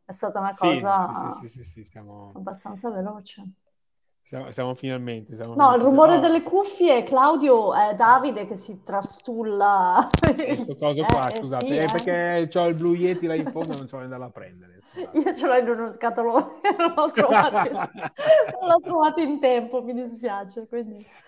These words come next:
Speaker 2: Eh, ok, ok.
Speaker 1: arrangiamo
Speaker 2: Sì, sì,
Speaker 1: così.
Speaker 2: Taio, sono io, sono io, sono io, tranquilli.
Speaker 1: Sì, sì, no, è
Speaker 2: Eh,
Speaker 1: Davide,
Speaker 2: ah, è
Speaker 1: Davide.
Speaker 2: arri-, è arrivato anche il mitico Luca. Ciao, Luca. Eh, quindi co-, è colpa mia, scusate. E Samuele da New York, teoricamente è ancora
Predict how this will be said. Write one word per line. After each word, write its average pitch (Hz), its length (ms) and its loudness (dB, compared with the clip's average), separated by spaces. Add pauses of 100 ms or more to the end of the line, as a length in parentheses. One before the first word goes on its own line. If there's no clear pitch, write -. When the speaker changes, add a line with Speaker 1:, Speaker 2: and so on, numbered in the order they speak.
Speaker 2:
Eh, 117 300 -10
ok, - 20 -
ok. - 120 -12
Speaker 1:
arrangiamo 226 380 -4
Speaker 2:
Sì, 151 140 -4
sì, - 0 -
Speaker 1:
così. 160 200 -2
Speaker 2:
Taio, 165 300 2
sono 160 280 -4
io, 156 200 -2
sono 139 240 -10
io, 139 100 -10
sono 127 220 -12
io, 113 260 -12
tranquilli. 113 540 -20 (100)
Speaker 1:
Sì, - 240 -8
sì, 233 140 -10 (120)
no, 185 180 -4
è 185 60 -4
Speaker 2:
Eh, 185 40 -6
Speaker 1:
Davide, 175 320 -4
Speaker 2:
ah, 151 240 4
è 139 40 -2
Speaker 1:
Davide. 139 120 -4 (160)
Speaker 2:
arri-, 151 100 -2
è 127 40 -10
arrivato 147 260 -2
anche 139 160 -6
il 139 100 -6
mitico 135 300 -10
Luca. 135 300 -8
Ciao, 147 280 -2
Luca. 143 420 -8 (580)
Eh, 110 880 -12
quindi 113 160 -18
co-, 104 120 -20
è 104 120 -20
colpa 110 200 -20
mia, 98 280 -18
scusate. 143 580 -4
E 135 120 -6
Samuele 160 580 -2
da 135 120 -4
New 143 140 -6
York, 160 760 -4 (220)
teoricamente 127 680 -14
è 120 80 -20
ancora 120 500 -16